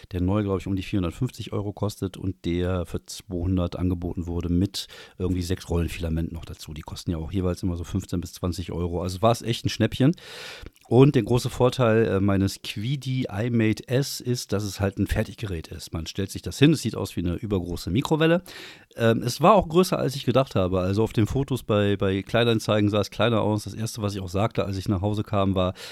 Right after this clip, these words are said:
„Schatz, ich dachte eigentlich, der wär kleiner.“ Und, ähm, aber er passt halt sehr gut <laughs> dahin, wo, wo früher mein Podcast-Studio war. Und, äh, da ich das ja ein bisschen verkleinert habe, passt das hervorragend genau in die Ecke rein.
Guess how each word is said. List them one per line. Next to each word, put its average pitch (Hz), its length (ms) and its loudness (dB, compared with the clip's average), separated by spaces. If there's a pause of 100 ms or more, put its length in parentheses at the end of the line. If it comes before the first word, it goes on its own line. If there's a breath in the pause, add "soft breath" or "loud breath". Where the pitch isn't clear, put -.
(140 loud breath)
„Schatz, - 360 0
ich - 240 -8
dachte 117 340 0
eigentlich, 104 440 0
der 95 120 -2
wär 87 140 -2
kleiner.“ 120 440 4 (1200 loud breath)
Und, 104 640 2
ähm, 104 180 6
aber 147 140 8
er 160 60 8
passt - 260 6
halt 131 160 4
sehr 139 160 4
gut 135 340 0 (140)
<laughs> 131 160 8
dahin, 131 400 8
wo, 104 180 4
wo 120 200 4
früher 123 340 6
mein 98 200 4
Podcast-Studio 101 760 2
war. 95 220 6 (380 loud breath)
Und, 92 580 2
äh, 85 520 -4
da 87 120 -2
ich - 80 -10
das - 160 -4
ja 98 80 0
ein 92 80 0
bisschen - 180 -6
verkleinert 92 540 -4
habe, 82 180 -4
passt 87 240 -4
das 90 200 -6
hervorragend 127 460 2
genau 156 220 4
in 160 140 4
die 123 80 4
Ecke 147 260 2
rein. 120 240 6